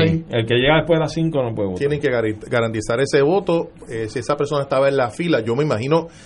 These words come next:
Speaker 3: que habrá los funcionarios
Speaker 1: Sí.
Speaker 3: de los partidos
Speaker 1: Tienen que
Speaker 3: encargados
Speaker 1: quedarse.
Speaker 3: de esa responsabilidad
Speaker 1: Tienen que quedarse.
Speaker 3: de entregar los números,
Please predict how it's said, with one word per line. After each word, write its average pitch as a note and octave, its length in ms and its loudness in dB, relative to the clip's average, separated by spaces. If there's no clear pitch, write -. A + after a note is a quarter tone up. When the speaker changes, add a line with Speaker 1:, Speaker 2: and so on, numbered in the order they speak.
Speaker 3:
que D#3+ 120 4
habrá A2+ 280 4
los C3 160 0
funcionarios C#3+ 680 0
Speaker 1:
Sí. D3+ 180 2
Speaker 3:
de A#2+ 320 2
los A2 180 -2
partidos E3 600 0
Speaker 1:
Tienen B2+ 220 2
que C#3+ 60 4
Speaker 3:
encargados C#3+ 380 8
Speaker 1:
quedarse. F3 200 8
Speaker 3:
de D#3 60 8
esa D3+ 160 2
responsabilidad F3 720 2
Speaker 1:
Tienen A2 200 2
que A#2+ 120 0
quedarse. A#2+ 220 2
Speaker 3:
de D3+ 40 2
entregar B2+ 340 2
los C3 140 2
números, G3+ 480 2